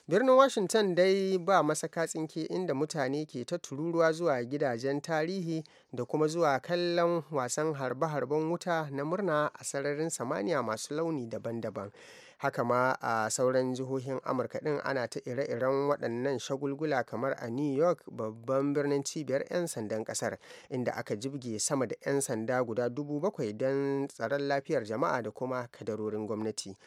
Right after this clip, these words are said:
Da dama daga 'yan takarar neman shugabancin Amurka sun halarci bikin wannan rana, hudu ga watan Yuli,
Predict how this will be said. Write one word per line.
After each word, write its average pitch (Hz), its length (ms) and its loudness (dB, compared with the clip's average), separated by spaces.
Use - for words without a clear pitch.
Da 147 160 0
dama 233 340 6
daga 160 360 6
'yan 190 300 2
takarar 185 500 4
neman 185 380 0
shugabancin 180 680 0
Amurka 160 360 0
sun 170 240 0
halarci 151 640 -2
bikin 156 600 0
wannan 156 360 2
rana, 143 560 2
hudu 160 220 -4
ga 139 100 0
watan 131 380 0
Yuli, 165 420 0